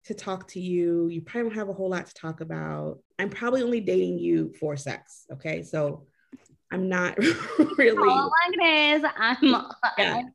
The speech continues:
Speaker 2: want the D.
Speaker 1: I'm just, I'm just honest. And I'm like, "I don't wanna waste your time. I don't want you wasting my time."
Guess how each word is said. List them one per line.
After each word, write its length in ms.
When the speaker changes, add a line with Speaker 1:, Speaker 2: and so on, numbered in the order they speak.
Speaker 2:
want 380
the 80
D. 480
Speaker 1:
I'm 240
just, 240
I'm 180
just 260
honest. 680
And 180
I'm 120
like, 400
"I 100
don't 240
wanna 220
waste 360
your 120
time. 420
I 60
don't 180
want 140
you 120
wasting 380
my 140
time." 460